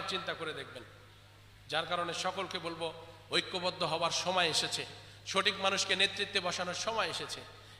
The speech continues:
এবং আপনাদের দায়িত্ব মনে প্রাণে পালন করার সময় এসেছে। শুধুমাত্র ওয়ার্ডের প্রেসিডেন্ট হলাম, ইউনিয়নের প্রেসিডেন্ট হলাম, উপজেলার প্রেসিডেন্ট হলাম, দুই মাস, তিন মাস, ছয় মাসে আপনাকে পার্টি অফিসে দেখা যায় না, আপনি বসেন না,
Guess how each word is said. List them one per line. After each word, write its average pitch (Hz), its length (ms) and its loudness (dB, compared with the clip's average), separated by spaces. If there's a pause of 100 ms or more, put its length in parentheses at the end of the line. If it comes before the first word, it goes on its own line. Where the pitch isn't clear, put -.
(120)
এবং 170 120 -2 (100)
আপনাদের 196 320 4 (100)
দায়িত্ব 180 240 6 (160)
মনে 233 240 8
প্রাণে 190 240 4 (100)
পালন 185 280 4
করার 165 280 0
সময় 185 280 0
এসেছে। - 260 -6 (480)
শুধুমাত্র 214 380 6 (100)
ওয়ার্ডের 226 320 8
প্রেসিডেন্ট 214 420 6
হলাম, 196 200 6 (480)
ইউনিয়নের 240 440 8
প্রেসিডেন্ট 240 400 4
হলাম, 220 200 6 (420)
উপজেলার 254 420 8
প্রেসিডেন্ট 226 400 8
হলাম, 196 220 6 (680)
দুই 247 120 4 (100)
মাস, 240 140 12 (100)
তিন 269 140 6 (100)
মাস, 240 120 10 (140)
ছয় 233 240 6
মাসে 208 240 6 (420)
আপনাকে 185 280 2 (140)
পার্টি 214 280 10
অফিসে 202 240 2 (100)
দেখা 180 220 6
যায় 165 200 6
না, 135 60 2 (880)
আপনি 147 140 -6 (120)
বসেন 160 280 0 (100)
না, 117 60 -4